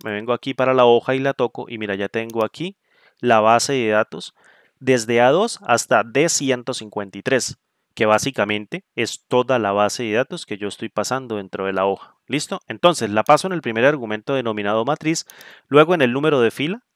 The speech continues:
coloco el retorno de la función K punto décimo punto menor y en el número de columna de la función índice le digo, pues,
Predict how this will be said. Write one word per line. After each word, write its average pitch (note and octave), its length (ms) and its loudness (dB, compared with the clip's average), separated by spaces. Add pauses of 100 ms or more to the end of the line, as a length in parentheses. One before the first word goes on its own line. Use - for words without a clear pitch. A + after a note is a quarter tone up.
(100)
coloco A#2+ 520 0
el A#2+ 180 2
retorno A2 520 0
de G#2 80 -6
la G2+ 80 -6
función A2 340 -12
K B2+ 140 -2
punto B2 320 -10
décimo G#2+ 320 -8
punto A2 400 -10
menor D3 380 -4
y F#3 240 -4
en D3+ 120 -2
el D3+ 140 -2
número C3+ 280 -4
de C3+ 100 -4
columna A#2 460 -6
de A2 80 -6
la G2+ 120 -4
función A#2+ 400 -10
índice A2+ 480 -12
le G#2 100 -8
digo, G#2 220 -4
pues, G3 260 0